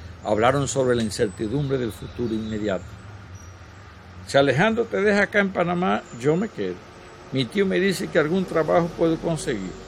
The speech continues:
Ahora con la guerra, los gringos están contratando mucha gente". "Mira, José, yo creo que papá, apenas se entere que tú te viniste para Panamá,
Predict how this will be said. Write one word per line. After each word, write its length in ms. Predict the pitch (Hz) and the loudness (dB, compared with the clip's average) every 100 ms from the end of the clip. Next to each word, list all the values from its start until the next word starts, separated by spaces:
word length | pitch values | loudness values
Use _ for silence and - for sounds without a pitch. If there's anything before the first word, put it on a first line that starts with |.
| - - - - | -18 -18 -12 4
Ahora 280 | 135 180 | 6 8
con 180 | - 160 | 6 0
la 120 | 139 | 0
guerra, 360 | 139 214 220 247 - - - | 4 4 4 0 -12 -18 -2
los 200 | 131 120 | 2 4
gringos 280 | 160 190 190 | 4 2 -2
están 200 | 185 185 | -4 -6
contratando 580 | 175 160 156 147 185 175 | -6 -2 -2 -2 -4 -2
mucha 300 | 202 202 160 | -2 -2 -2
gente". 240 | 135 87 - - - - - - - - - - - - - - | -2 -4 -10 -18 -20 -20 -20 -20 -20 -20 -20 -20 -20 -20 -20 -12
"Mira, 300 | 104 120 143 | -4 0 2
José, 420 | 131 143 - 113 95 - - - - - - - 113 | 0 -2 -2 -2 -2 -8 -20 -20 -20 -20 -20 -12 -2
yo 80 | |
creo 220 | 127 156 160 | 4 4 4
que 100 | 160 | 0
papá, 480 | 135 123 - 104 - - - - - - - | 0 -2 0 -2 -2 -14 -20 -20 -20 -18 -8
apenas 560 | 117 - 208 202 175 | -8 -2 0 2 0
se 80 | - | 0
entere 500 | 151 - 175 160 113 95 - | -6 -2 0 0 -2 -8 -8
que 100 | 127 | -6
tú 200 | 120 196 | -4 -4
te 180 | - 170 | -2 -2
viniste 420 | 143 165 151 160 | 0 -2 -2 -4
para 300 | - 131 123 | 0 2 2
Panamá, 500 | 110 113 120 160 233 | 0 -2 -2 -2 -2